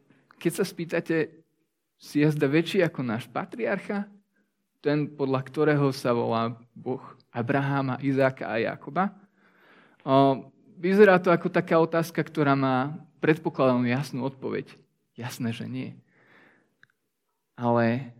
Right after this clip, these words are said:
o, táto žena, o, na, na prekva-, na jej prekvapenie Ježiš odpovedá vlastnosťami vody,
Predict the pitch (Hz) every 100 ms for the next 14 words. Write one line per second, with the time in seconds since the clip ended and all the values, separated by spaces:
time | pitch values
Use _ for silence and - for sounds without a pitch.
0 | - _ - 120 117 113 110 123 - _
1 | _ _ _ 135 135 151 127 156 180 147
2 | 180 - _ _ _ _ _ 135 123 117
3 | 113 - _ _ _ _ _ _ _ _
4 | _ _ _ _ _ _ 147 147 143 147
5 | 151 185 196 185 160 165 160 170 170 175
6 | 147 - 120 120 127 139 - _ _ _
7 | _ _ 139 156 156 143 - - - _
8 | 139 - 143 131 120 113 107 143 - -
9 | 135 147 - 156 143 139 123 117 120 110
10 | 110